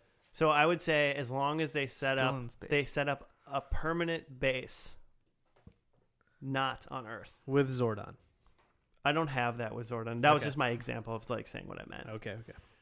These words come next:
Speaker 1: Um, I
Speaker 2: All
Speaker 1: think
Speaker 2: right.
Speaker 1: it's gonna be a space station, just a side note.
Speaker 2: Oh,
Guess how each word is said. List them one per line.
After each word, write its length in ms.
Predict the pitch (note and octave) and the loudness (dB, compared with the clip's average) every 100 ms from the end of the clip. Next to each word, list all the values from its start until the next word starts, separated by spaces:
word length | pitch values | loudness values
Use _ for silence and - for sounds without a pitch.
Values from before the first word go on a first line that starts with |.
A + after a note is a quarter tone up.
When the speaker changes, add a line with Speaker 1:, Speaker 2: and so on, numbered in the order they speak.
| _ - | _ -2
Speaker 1:
Um, 360 | B2+ A2 A2 A2 - - _ _ - | 0 0 -2 -10 -16 -20 _ _ -10
I 60 | G#3 | -4
Speaker 2:
All 40 | |
Speaker 1:
think 140 | F3 D#4 | -2 -2
Speaker 2:
right. 20 | |
Speaker 1:
it's 120 | C#3+ | -6
gonna 160 | - A#2+ | -8 -10
be 100 | - | -10
a 60 | - | -12
space 320 | - - - | -12 -12 -12
station, 300 | - - C3 | -12 -12 -12
just 180 | C3 - | -12 -12
a 40 | |
side 300 | - - - | -12 -12 -12
note. 220 | A2+ F#2 - - - - - _ - - _ _ F#2+ | -12 -12 -14 -16 -16 -20 -20 _ -20 -20 _ _ 0
Speaker 2:
Oh, 240 | A2+ | 4